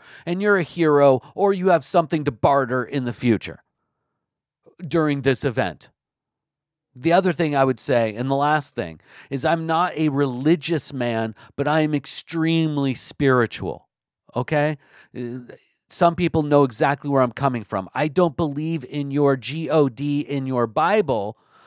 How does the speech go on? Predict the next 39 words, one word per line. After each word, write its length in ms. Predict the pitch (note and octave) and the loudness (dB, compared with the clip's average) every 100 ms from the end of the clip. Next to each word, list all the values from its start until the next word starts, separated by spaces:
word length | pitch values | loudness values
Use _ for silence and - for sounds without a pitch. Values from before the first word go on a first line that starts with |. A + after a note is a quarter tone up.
| - _ | -20 _
but 140 | E3 | 2
I 140 | E3 E3 | 4 4
do 260 | C3+ G#3+ | 0 -2
believe 400 | F3 D#3+ C#3+ C#3 | 0 0 2 0
in 180 | C#3 C#3 | -2 -4
Jah, 440 | A#2+ D#3+ D#3+ D#3 D#3 - | 0 2 2 0 -2 -12
Yahweh, 720 | A#2+ B2+ D#3+ D#3 C#3+ C#3 C3 C3 - | -6 0 4 4 4 2 2 -2 -8
life, 320 | C#3+ F#3 F#3+ | 0 0 0
the 80 | E3 | -2
universe, 400 | E3 C#3+ D3+ C#3 | -2 0 0 0
and 100 | C#3+ | -2
everything, 340 | C#3+ C#3 D3+ B2+ | -2 -2 -4 -2
and 80 | |
all 180 | C3+ E3+ | 2 2
the 140 | D3 D#3 | 0 -2
energy 320 | D3+ A#2+ C3+ | -4 -4 -4
that 140 | A#2+ | -4
flows 360 | G#2 D3 A#2+ - | -2 2 2 2
through 300 | C3 G#2+ F2 | -4 -2 -4
it, 120 | C#2+ _ A2 | -6 _ -8
okay? 360 | A#2+ C#3 C#3 - _ | -2 -2 -2 -8 _
It's 200 | F3 D#3 | -4 -4
pretty 340 | - F#3 A3 G#3 | -4 -2 0 0
much 340 | F3 E3+ - | 0 0 -2
the 120 | D3 | -6
same 320 | - D#3 C3+ | -2 -2 -2
thing, 380 | A#2+ C#3+ B2+ A#2 - - - | -2 -2 -2 -4 -12 -16 -2
but 120 | C3+ | 2
I 140 | D3+ | 2
don't 200 | D3+ C3+ | 2 -2
need, 180 | C#3+ C3+ | -4 -2
I 100 | B2 | -2
don't 200 | D#3 C3+ | -2 -2
need 240 | D3 C3 | -6 -6
something 400 | - C#3+ - C#3 | -2 -4 -2 -4
written 320 | A#2+ D3 D3+ C3 | 2 0 0 0
by 180 | C3 | 0
man 480 | B2 B2 A#2+ A#2 A2+ - _ _ _ | 0 -2 -2 -2 -6 -12 _ _ _
that's 480 | C#3+ B2+ - - | 0 0 -4 -12